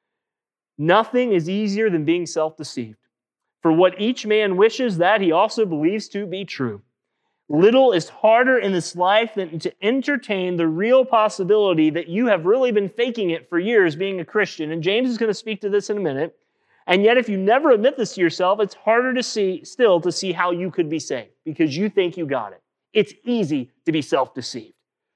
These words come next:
It's also very natural. In fact, before God gives us faith, we are self-confident. We trust our deceitful hearts, which tell us something that when we are really nothing. Another factor of those who are self-deceived, it's a form of bondage.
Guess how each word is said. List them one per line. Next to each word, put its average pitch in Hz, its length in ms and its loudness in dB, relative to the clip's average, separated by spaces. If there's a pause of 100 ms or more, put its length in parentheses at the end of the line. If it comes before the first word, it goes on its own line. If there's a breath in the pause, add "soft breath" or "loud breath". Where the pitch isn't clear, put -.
(800)
It's 190 180 2
also 208 260 4
very 185 220 0
natural. 156 480 -8 (880)
In 160 120 0
fact, 208 380 2
before 190 280 2
God 170 360 2
gives 185 240 4
us 160 160 -2
faith, 175 320 0
we 196 180 -2
are 147 120 2
self-confident. 143 760 -4 (480)
We 160 120 6
trust 202 420 2
our 196 100 2
deceitful 190 460 0
hearts, 196 400 4
which - 220 -4
tell 185 200 2
us 180 100 -2
something 214 500 -2 (280 soft breath)
that 170 240 -2
when 180 220 2
we 180 160 2
are 175 120 4
really 160 320 0
nothing. 117 420 -8 (1080)
Another 180 260 4
factor 196 400 0
of 180 80 -4
those 196 220 0
who 196 80 0
are 180 40 0
self-deceived, 190 680 0
it's 160 140 -2
a 135 40 -14
form 196 260 0
of 147 100 2
bondage. 165 680 0